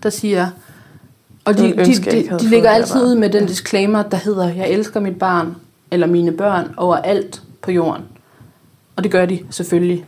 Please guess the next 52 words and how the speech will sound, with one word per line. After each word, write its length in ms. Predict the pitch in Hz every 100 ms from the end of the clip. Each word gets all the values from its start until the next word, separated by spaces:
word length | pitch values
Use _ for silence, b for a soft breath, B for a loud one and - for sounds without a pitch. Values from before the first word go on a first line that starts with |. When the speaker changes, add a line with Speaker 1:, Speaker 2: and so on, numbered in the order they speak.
| -
Speaker 1:
Men 200 | 196 208
hvis 260 | 208 196 190
jeg 140 | 180
kunne 100 | 180 185
lave 180 | 170
det 80 | 160
om, 400 | 131 208 - 220 -
så 140 | 240
tror 200 | - 202
jeg 120 | 202
ikke, 120 | 226
jeg 60 | 240
havde 140 | 240 226 -
fået 200 | 285 339
nogen. 200 | 247 - -
Speaker 2:
Mm. 220 | 180 - - b b b b _ _ _ _ _ _ _ _
Speaker 1:
Men 240 | 220 226 220
igen, 340 | 220 226 240
altså, 200 | 180 214
det 140 | 202
er 60 | 285
jo, 240 | 214 143 - - b b b _ -
det 100 | 240
tror 200 | - 214
jeg 420 | 180 160 156 156
er 40 |
den 240 | 156 170 170
største 520 | - 196 202 202 190
no-no, 520 | 165 160 180 165 151
man 200 | 180 180
Speaker 2:
Mm. 60 | 175
Speaker 1:
nogensinde 540 | 185 196 190 175 170
kunne 180 | 175 165
sige 200 | - 160
højt. 320 | 160 156 - - - - -
Speaker 2:
Ja. 100 | 180 - _ - _ _ _ _ _ _ _ _ _ _
Men 120 | 208 208
det 40 |
er 40 |
jo 180 | 226 226
det, 80 | 233
så 140 | 247
bliver 260 | 233 233 220
det 120 | 196
også, 160 | 220 220
det 60 | 208
bliver 120 | 214
sådan 100 | 220
et 60 | 202
forskruet 420 | 196 - 247 214
billede 400 | 214 220 226 220
af, 200 | 190 185